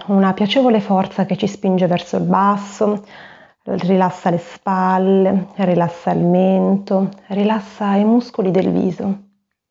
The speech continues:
E da qua lentamente lascia scivolare le braccia in avanti, distendi bene le braccia, vai a portare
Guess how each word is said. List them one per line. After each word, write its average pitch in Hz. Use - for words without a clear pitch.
E 254
da 220
qua 190
lentamente 233
lascia 214
scivolare 202
le 190
braccia 196
in 214
avanti, 220
distendi 208
bene 190
le 180
braccia, 214
vai 277
a 254
portare 202